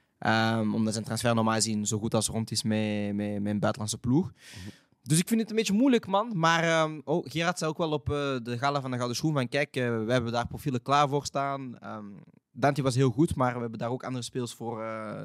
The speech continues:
Speaker 1: die in die positie kunnen spelen. Dus ik denk dat Union gewoon in een heel goede flow, tweede plaats, binnenkort ook Europa League, dus je wilt zoveel mogelijk punten gaan pakken.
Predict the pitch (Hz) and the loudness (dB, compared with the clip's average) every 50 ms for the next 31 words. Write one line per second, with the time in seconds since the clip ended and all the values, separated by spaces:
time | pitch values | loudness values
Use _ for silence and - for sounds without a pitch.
0 | 107 113 113 113 110 107 117 113 110 - 123 117 113 123 117 - - 110 107 101 | -10 -8 -8 -8 -6 -6 -8 -8 -8 -6 -6 -6 -6 -8 -10 -8 -6 -6 -6 -6
1 | - - 117 135 165 175 127 123 120 120 - - _ _ _ _ _ _ _ _ | -6 -4 -2 -2 0 0 0 -2 -2 -4 -4 -10 _ _ _ _ _ _ _ _
2 | _ - 123 147 160 156 151 156 160 170 180 185 175 147 160 160 175 180 180 170 | _ -2 -2 0 2 2 2 4 4 4 4 4 2 2 0 0 0 0 0 -2
3 | 165 151 139 143 165 175 156 165 165 156 127 - - 160 170 175 175 175 175 170 | -4 -4 0 0 0 0 0 0 -2 -4 -4 -4 0 2 4 4 4 4 2 0
4 | 160 - - - 156 139 139 - - - 151 160 160 160 160 160 156 - - - | -4 -8 -10 -10 -10 -10 -10 -10 -6 -2 4 6 6 6 6 4 2 -2 -8 -6
5 | 131 131 135 135 - 156 147 - 147 131 - 131 123 143 160 143 - 151 156 156 | -2 -2 -2 -2 -2 -6 -8 -8 -12 -12 -10 -10 -8 -8 -4 0 0 2 2 2
6 | 156 131 131 123 - 131 123 120 - 120 113 151 147 139 131 135 131 127 - 135 | 0 -2 -4 -8 -8 -6 -8 -8 -8 -8 -8 -6 -6 -4 -4 -4 -4 -6 -8 -10
7 | 131 - 117 113 113 117 - 151 151 - 151 147 151 - | -10 -8 -8 -8 -4 0 0 0 0 0 -4 -6 -6 -8